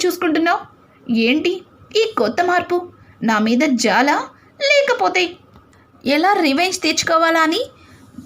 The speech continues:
ఇలా చేస్తున్నావా?" అని అడగడంతో, "చూడండి, మీరు ఆలోచిస్తున్నంత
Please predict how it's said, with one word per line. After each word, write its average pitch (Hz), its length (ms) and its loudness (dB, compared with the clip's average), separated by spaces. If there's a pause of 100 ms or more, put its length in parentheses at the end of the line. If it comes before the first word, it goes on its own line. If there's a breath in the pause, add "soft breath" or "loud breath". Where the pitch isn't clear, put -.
(460 loud breath)
ఇలా 294 220 2 (100)
చేస్తున్నావా?" 320 500 0 (400 loud breath)
అని 359 340 -2
అడగడంతో, 302 520 0 (640 soft breath)
"చూడండి, 311 440 0 (500)
మీరు 285 440 0
ఆలోచిస్తున్నంత 311 880 0